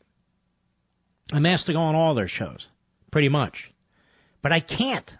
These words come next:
I've got a lot of things to do. And I'm gonna start another book in about a month. So I just can't do T V endlessly. I do radio. I write my books.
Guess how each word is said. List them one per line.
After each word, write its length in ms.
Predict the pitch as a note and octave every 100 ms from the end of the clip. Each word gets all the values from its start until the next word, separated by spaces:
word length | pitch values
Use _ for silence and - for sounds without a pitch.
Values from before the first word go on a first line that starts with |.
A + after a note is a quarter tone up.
| -
I've 120 | C3+
got 140 | E3+
a 40 | E3
lot 180 | F3+ G3+
of 80 |
things 320 | - G#3+ G3+ -
to 100 | F3
do. 300 | C4 A#3+ - _ _ _ _ _ _ _ _ _ _ _ -
And 80 | D3+
I'm 80 |
gonna 160 | D#3+ F#3
start 260 | - F#3+ G3+
another 280 | G#3 G#3+
book 240 | F#3+ A#3+ F3
in 80 | C#3+
about 200 | C3 A#2
a 60 |
month. 460 | A2 G2 - - -
So 160 | D3+
I 80 | D3
just 380 | B2 F#3 F#3 -
can't 260 | F#3+ G3+ _
do 180 | E3+ F#3+
T 280 | - F#3 F3+
V 200 | F3+ E3
endlessly. 540 | E3+ D3 G#2+ - - _ _ _ _ _ _ _ _ _ B2
I 100 | B2
do 180 | C#3
radio. 480 | C3 D3 F#3 G#3+ A3 -
I 120 | A#2
write 220 | B2+ C3
my 120 | A2+ G#2+
books. 460 | F3 G#3+ - -